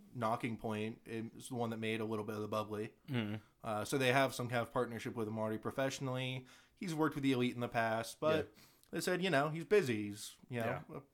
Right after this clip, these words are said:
Speaker 1: pretty major actor. But at the same time, the last season of Arrow just ended.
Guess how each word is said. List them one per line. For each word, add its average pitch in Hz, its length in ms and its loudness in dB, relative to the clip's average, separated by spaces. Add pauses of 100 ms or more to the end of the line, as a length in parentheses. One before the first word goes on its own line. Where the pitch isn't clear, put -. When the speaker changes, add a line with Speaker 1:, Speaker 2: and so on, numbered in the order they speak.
Speaker 1:
pretty 135 500 2
major 131 400 0
actor. 113 540 0 (720)
But 196 280 0
at 180 120 0
the 170 60 -6
same 185 180 2
time, 180 280 6
the 147 60 0
last 143 220 4
season 143 240 2
of 127 60 2
Arrow 127 260 4
just 113 240 -2
ended. 107 420 2